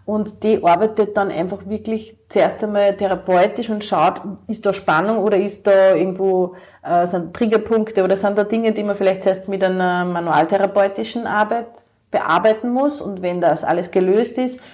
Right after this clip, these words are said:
dann kann man auch ganz gezielt auf den Beckenboden mit Trainingskonzept draufgehen. Weil wenn ich da mit einem normalen Trainingskonzept draufgehe und der Beckenboden ist verspannt,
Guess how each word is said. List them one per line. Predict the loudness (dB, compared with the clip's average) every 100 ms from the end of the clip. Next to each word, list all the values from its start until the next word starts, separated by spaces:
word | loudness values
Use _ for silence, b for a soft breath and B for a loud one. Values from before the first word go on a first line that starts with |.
| B 0
dann | 0 2
kann | 0 0
man | 2
auch | 0 0
ganz | -2 -4 -6
gezielt | -8 -4 2 2 2 0
auf | -2
den | 0 -2
Beckenboden | 0 -2 -2 0 0 0
mit | -2 -2 -2
Trainingskonzept | 0 2 2 -2 -6 -6 -2 -2 -2 -4
draufgehen. | -4 -4 -8 -8 -8 B B B B -4
Weil | 0 0 0 -6
wenn | -8 -6
ich | -6 -4
da | 0 2
mit | 2 2 0
einem | 0
normalen | 0 0 0 0
Trainingskonzept | 0 0 0 -2 -2 -2 2
draufgehe | 2 2 0 -2
und | -2
der |
Beckenboden | -2 -2 -2 -4 -4
ist | -4
verspannt, | -8 -12 -2 0 2 0 -8